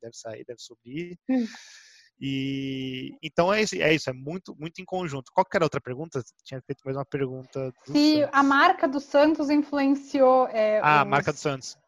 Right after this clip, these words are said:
Speaker 3: os dois atletas que são coreanos a, a
Speaker 1: Sim.
Speaker 3: fecharem
Speaker 2: Ou
Speaker 3: com,
Speaker 2: talvez se o
Speaker 3: com
Speaker 2: Campeonato
Speaker 3: vocês.
Speaker 2: Brasileiro é um campeonato que as pessoas querem muito ganhar, um campeonato competitivo.
Speaker 1: Influenciou a marca do Santos, sim, nas contratações. Eu posso até falar o porquê.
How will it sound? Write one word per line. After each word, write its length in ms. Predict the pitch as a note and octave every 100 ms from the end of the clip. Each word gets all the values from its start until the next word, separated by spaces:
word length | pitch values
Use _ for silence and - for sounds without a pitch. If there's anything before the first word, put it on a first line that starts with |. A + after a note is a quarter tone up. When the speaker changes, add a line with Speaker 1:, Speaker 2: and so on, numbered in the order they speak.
| _ -
Speaker 3:
os 200 | A3 G3
dois 280 | A3 A3+ A3
atletas 640 | A3 A3 A3 A3 G#3+ G3+
que 80 | -
são 180 | - A3
coreanos 460 | A3 A3 A3 A#3 A3
a, 240 | G#3+ G#3
a 140 | - G3+
Speaker 1:
Sim. 140 | -
Speaker 3:
fecharem 420 | - - G#3+ G#3+ G#3+
Speaker 2:
Ou 80 | B3+
Speaker 3:
com, 40 |
Speaker 2:
talvez 360 | C#4+ B3+ C4 C4
se 60 |
o 40 | C#4+
Speaker 3:
com 80 |
Speaker 2:
Campeonato 320 | C4 C4 B3 G3
Speaker 3:
vocês. 100 | A#3
Speaker 2:
Brasileiro 460 | A#3+ A3 B3 B3
é 20 |
um 60 | B3
campeonato 580 | B3 A3+ A#3 A#3 A3+ A3
que 260 | - B3
as 140 | A3+ A3
pessoas 300 | A#3 B3 A3 _
querem 280 | A#3+ A#3+ A#3+
muito 240 | A#3 A#3 A#3+
ganhar, 400 | A3+ G#3+ G#3+ A#3
um 60 |
campeonato 340 | G#3+ A3 A3 G#3+
competitivo. 1000 | A#3 A3 A#3 A3+ G#3 - G#3 G#3 F#3 F3 _ _ _ _ - - _ _ _ _ _ _ _ _ _ _
Speaker 1:
Influenciou 840 | F3+ F#3+ G#3 F#3+ F#3 - D#3+ C#3+ D3+
a 60 |
marca 300 | F3 C#3+ D3
do 80 | C#3
Santos, 360 | - C3+ C3+ -
sim, 480 | - - C3 D#3 G#3+
nas 140 | C3+
contratações. 1040 | - C3+ C3 C3 A#2 - B2+ D3 F3+ F#3+ D#3
Eu 80 | D#3
posso 200 | D3+ -
até 80 | D#3
falar 180 | D#3+
o 40 | D#3
porquê. 300 | - -